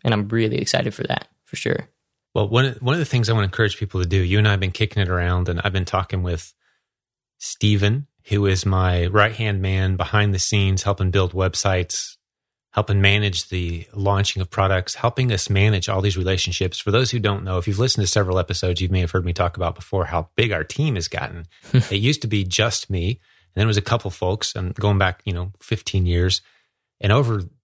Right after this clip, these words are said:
Speaker 2: time, we've added on. We've got well over a hundred people now, more like a hundred and fifty at this point if we added everyone up.
Speaker 1: It's nuts.
Speaker 2: That's contributing in some way to what we're building around here.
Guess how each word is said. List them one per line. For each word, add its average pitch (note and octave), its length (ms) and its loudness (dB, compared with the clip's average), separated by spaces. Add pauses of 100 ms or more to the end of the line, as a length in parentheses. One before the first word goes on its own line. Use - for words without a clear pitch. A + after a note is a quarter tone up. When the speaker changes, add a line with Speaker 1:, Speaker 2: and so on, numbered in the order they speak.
Speaker 2:
time, A#2 580 0
we've A2 280 0
added G#2 260 2
on. A#2 200 2
We've A#2 100 0
got A2+ 180 0
well G#2+ 200 2
over F#2+ 180 2
a E2+ 60 -2
hundred G#2 340 0
people G#2 360 -4
now, F2 400 -4 (240)
more A2 140 2
like G#2 200 0
a F2+ 40 -8
hundred A2 280 0
and F2 120 -4
fifty - 380 -2
at E2+ 100 -4
this - 120 -4
point F#2+ 260 0
if - 100 -2
we F#2 80 0
added F#2 200 2
everyone F2+ 360 0
up. G2+ 220 0 (260)
Speaker 1:
It's - 160 -20
nuts. A2 260 -10
Speaker 2:
That's A#2 160 4
contributing C3+ 560 0
in F#2+ 100 0
some B2+ 400 0
way G2+ 440 -2 (640)
to G2 500 0 (800)
what A#2 300 2
we're B2+ 160 2
building A#2+ 380 0
around F2 360 -8
here. F2+ 180 -2